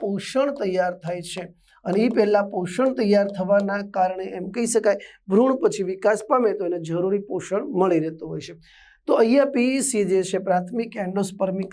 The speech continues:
જે સેલ બન્યા હોય છે, વારંવાર વિભાજન પામે. અહીંયા જે વિભાજન પામે છે એ સંભાજન પ્રકારનું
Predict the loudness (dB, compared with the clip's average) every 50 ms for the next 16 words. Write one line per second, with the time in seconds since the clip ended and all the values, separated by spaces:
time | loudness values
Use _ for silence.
0 | -2 -2 0 0 0 2 4 4 4 4 4 4 2 2 2 0 -2 -2 -4 -6
1 | -8 -8 -6 -2 0 0 0 0 0 0 2 2 2 2 0 -8 -18 -20 _ -14
2 | -4 0 2 2 4 4 4 4 4 2 0 0 2 2 2 2 2 -2 -6 -8
3 | -6 0 0 0 0 0 -2 -4 -4 -4 -2 0 0 0 0 -2 -4 -4 -2 0
4 | 0 0 0 -2 -4 -6 -6 -8 -8 -8 -8 -12 -18 _ -20 _ _ -4 -2 -2
5 | -2 0 0 0 2 2 2 2 2 2 2 2 2 0 0 0 -2 -2 -2 -2
6 | -2 0 2 2 2 2 0 -4 -6 -6 -6